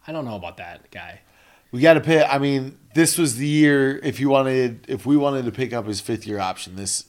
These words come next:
Speaker 2: like,
Speaker 1: He had to have a good season. I mean,
Speaker 2: Yeah.
Speaker 1: he's constantly injured. And then when he's out there, he's, he's had some moments, but he's also had some really bad moments.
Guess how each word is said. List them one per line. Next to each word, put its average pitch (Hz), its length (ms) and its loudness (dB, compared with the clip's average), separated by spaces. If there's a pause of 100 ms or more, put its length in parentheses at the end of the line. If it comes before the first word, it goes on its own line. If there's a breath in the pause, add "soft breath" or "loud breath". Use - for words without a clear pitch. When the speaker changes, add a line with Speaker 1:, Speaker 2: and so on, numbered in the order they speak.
Speaker 2:
like, 92 180 -14 (260)
Speaker 1:
He 190 200 0
had 180 160 0
to 170 60 -4
have 170 100 0
a 151 40 -4
good 135 180 -4
season. 107 380 -8
I 151 40 -4
mean, 208 160 -2
Speaker 2:
Yeah. 170 60 -6
Speaker 1:
he's 185 120 -4
constantly 190 540 -4
injured. 95 360 -14 (640)
And 156 160 -4
then 165 100 -2
when 175 80 0
he's 156 120 -4
out 180 200 0
there, 151 180 0
he's, 143 440 -6
he's 147 220 -10
had 156 260 -6
some 147 160 -4
moments, 135 320 -6
but 165 80 -8
he's 120 100 -6
also 131 180 -8
had 139 40 -10
some 135 80 -10
really 117 140 -8
bad 98 320 -10
moments. 156 460 -8